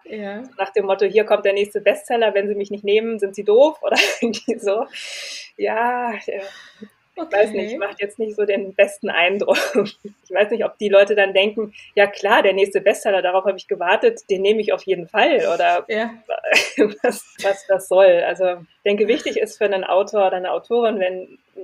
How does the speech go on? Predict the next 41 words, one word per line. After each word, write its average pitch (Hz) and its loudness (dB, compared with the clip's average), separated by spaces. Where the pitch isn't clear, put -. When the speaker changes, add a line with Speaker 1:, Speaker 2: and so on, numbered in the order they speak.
Speaker 2:
wenn 185 -6
sie 180 -16
sich 175 -18
bewerben, 190 2
zu 214 -8
wissen, 254 0
dass 220 0
wir 208 4
sehr 190 2
offen 262 0
sind, 294 2
aber 208 2
dass 214 2
wir, 208 4
ähm, 202 2
Speaker 1:
Mhm. 202 -6
Speaker 2:
auch 208 2
Menschen 233 0
sind 233 0
und 226 -6
uns 220 -8
über 196 0
nette 202 0
Worte 190 -2
freuen 220 0
und 226 -6
auch 202 2
darüber 196 2
freuen, 202 2
wenn 202 0
jemand 202 -2
sich - -6
vorher 208 -2
mal 185 -2
die 180 0
Agenturseite 240 -2
angeguckt 214 -4
hat, 196 -6
mal 185 -4
geguckt 180 -8
hat, 185 -4